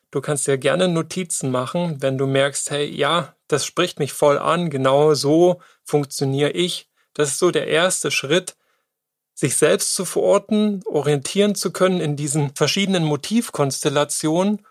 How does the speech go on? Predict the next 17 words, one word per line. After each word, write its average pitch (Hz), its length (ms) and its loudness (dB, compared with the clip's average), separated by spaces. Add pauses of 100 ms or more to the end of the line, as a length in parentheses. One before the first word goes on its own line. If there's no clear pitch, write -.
(200)
um 147 200 2
dann 180 200 2
auch 175 160 2
zu - 160 -8
verstehen, 165 500 0
hey, 170 320 -2 (240)
warum 165 420 0
reagieren 156 560 -2
da 143 160 -2
andere 165 480 0
Menschen 143 480 -2
anders? 165 680 0 (1400)
Warum 143 380 2
gehen 156 260 0
sie 147 260 -4
anders 190 520 2
mit 160 340 -4